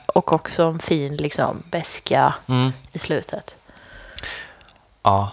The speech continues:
Speaker 2: det är så jäkla välkommet att det kommer så mycket bitter nu ändå som det gör.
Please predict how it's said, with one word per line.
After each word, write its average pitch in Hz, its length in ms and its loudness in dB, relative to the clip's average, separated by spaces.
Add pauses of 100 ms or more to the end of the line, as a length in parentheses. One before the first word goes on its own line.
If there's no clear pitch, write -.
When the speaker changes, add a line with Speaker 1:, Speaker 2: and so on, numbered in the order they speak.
Speaker 2:
det - 100 6
är 107 40 4
så 123 100 4
jäkla 107 300 6
välkommet 107 560 4
att - 120 -2
det - 80 -4
kommer 104 300 -2
så 98 140 -2
mycket 87 640 0
bitter 92 440 0
nu 98 120 4
ändå - 180 4
som 87 200 0
det 90 60 4
gör. 113 240 8